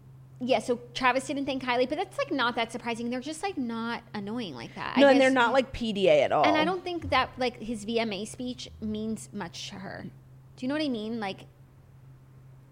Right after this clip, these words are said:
Speaker 2: I don't know. I feel like she was watching. I think she put up, like, an Instagram story that she was.
Speaker 1: Was she?
Speaker 2: Yeah.
Speaker 1: I don't know.
Speaker 2: Oh, no, Kim put one up 'cause she was watching Kourtney and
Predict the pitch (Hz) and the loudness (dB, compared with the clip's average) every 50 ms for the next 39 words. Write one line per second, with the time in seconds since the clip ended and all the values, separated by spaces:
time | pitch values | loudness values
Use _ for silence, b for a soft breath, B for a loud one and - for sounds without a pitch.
0 | - - - - 415 427 - 165 196 - 240 285 - - - 185 175 143 120 127 | -20 -10 -4 -2 0 0 2 0 0 0 0 -2 -4 -4 -6 -6 -2 0 -2 -2
1 | - - 151 143 170 180 175 - 190 - 185 165 160 - - - 180 170 175 160 | -2 -2 -4 -4 -4 -4 -6 -6 -6 -4 -4 -4 -4 -6 -6 -8 -6 -4 -4 -6
2 | 180 - - - - - - - - - - 76 - - - 170 165 131 - - | -6 -6 -8 -8 -8 -8 -8 -6 -4 -4 -4 -4 -6 -4 -2 0 0 0 0 -4
3 | - - - 233 214 214 170 180 214 - - 277 277 285 302 311 320 339 330 - | -8 -8 -8 -4 -2 -2 -2 -2 -4 -6 -6 -6 -6 -6 -6 -6 -8 -8 -6 -4
4 | 208 226 233 - - - - - - - - - - - - - - - - - | -2 -2 0 -2 -2 -6 -8 -12 -14 -16 -18 -20 -20 -20 -20 -20 -20 -20 -20 -20
5 | - - - - - 269 311 370 330 254 196 175 160 - 175 180 202 233 233 208 | -20 -20 -16 -12 -10 -8 -6 -6 -6 -4 -6 -6 -8 -8 -6 0 4 6 6 6
6 | 226 - - 220 214 185 196 - 131 135 107 98 - - - - - 160 156 156 | 4 2 0 0 0 2 0 0 0 0 -2 -4 -6 -8 -8 -6 -4 -4 -2 -2
7 | 147 156 - - 165 165 - - 165 - - 120 110 107 107 95 95 90 90 95 | -4 -4 -4 -8 -8 -8 -6 -6 -6 -4 -4 -6 -6 -6 -6 -6 -8 -8 -10 -10
8 | 95 - | -12 -14